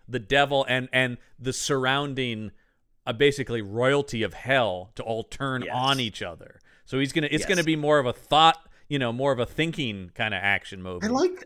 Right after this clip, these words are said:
Speaker 2: I really like that idea because that is traditionally how, like,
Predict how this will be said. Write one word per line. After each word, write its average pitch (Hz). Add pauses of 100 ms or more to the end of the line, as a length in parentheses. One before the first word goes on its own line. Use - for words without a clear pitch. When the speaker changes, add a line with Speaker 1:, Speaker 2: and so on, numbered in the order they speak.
Speaker 2:
I 220
really 214
like 143
that 110
idea 95
because 175
that 254
is 196
traditionally 143
how, 120 (300)
like, 104